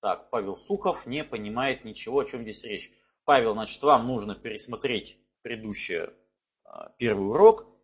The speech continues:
и потом ещё раз прослушать записи. Я думаю, что вам будет понятно. То есть, если вы подошли позже, естественно, вам будет непонятно, но повторяться я щас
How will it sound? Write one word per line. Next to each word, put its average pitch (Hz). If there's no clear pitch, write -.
и 185
потом 160
ещё 151
раз 139
прослушать 135
записи. 101
Я 135
думаю, 135
что 98
вам 127
будет 113
понятно. 110
То 87
есть, -
если -
вы 110
подошли 110
позже, 185
естественно, 123
вам 110
будет 107
непонятно, 127
но 123
повторяться 120
я 110
щас -